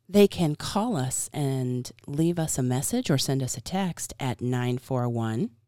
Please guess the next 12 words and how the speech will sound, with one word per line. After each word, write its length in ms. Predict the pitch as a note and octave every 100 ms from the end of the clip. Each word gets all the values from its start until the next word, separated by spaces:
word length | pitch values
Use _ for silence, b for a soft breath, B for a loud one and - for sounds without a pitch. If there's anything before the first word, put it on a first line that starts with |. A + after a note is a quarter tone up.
| _ _ _ -
six 380 | - F3+ - -
seven 360 | G#3 A#3 C4
seven, 480 | - C3+ A2+ A2+ - _ _ _ _ _ -
two 240 | - C#4
seven 580 | - F3 C#3 B2+ B2 F#3 _ _ _ _ _
three 380 | - D#3+ D#3 F#3
three. 560 | - F3+ C3+ C#3+ D#4 - _ _ _ _ _ _ _ _ -
Or 460 | C#4+ C4 C#3 D#3+ A3 B B B
they 120 | F#3+
can 180 | - F#3
email 480 | - B3 A#3+ F3 E3
us 380 | C3+ C#3 -